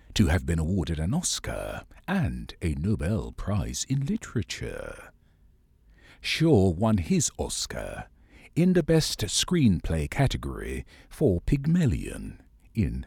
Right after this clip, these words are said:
nineteen thirty-nine and his Nobel Prize in Literature in nineteen twenty-five.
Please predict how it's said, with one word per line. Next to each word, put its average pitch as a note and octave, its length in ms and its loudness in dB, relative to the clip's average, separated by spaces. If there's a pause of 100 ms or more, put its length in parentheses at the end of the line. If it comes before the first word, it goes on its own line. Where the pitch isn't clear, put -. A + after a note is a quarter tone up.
nineteen - 560 -4
thirty-nine C#3+ 840 4 (600)
and D2 240 2
his C#2 280 -2
Nobel F2 480 0
Prize D#2+ 420 -4
in D2 100 -2
Literature - 800 -6 (480)
in D#2 260 2
nineteen F2 640 0
twenty-five. G2 1160 -2